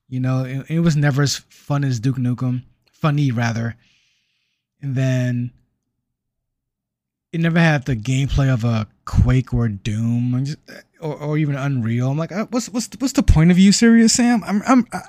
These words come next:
I'm genuinely confused. Like, how'd you get to,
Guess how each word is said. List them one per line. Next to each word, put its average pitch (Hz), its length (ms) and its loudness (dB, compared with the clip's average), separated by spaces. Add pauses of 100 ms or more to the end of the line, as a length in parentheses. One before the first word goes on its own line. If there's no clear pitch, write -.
I'm 208 260 0
genuinely 139 400 2
confused. 127 640 -2 (280)
Like, 160 120 0
how'd 226 200 4
you 254 100 4
get 233 140 2
to, 190 200 2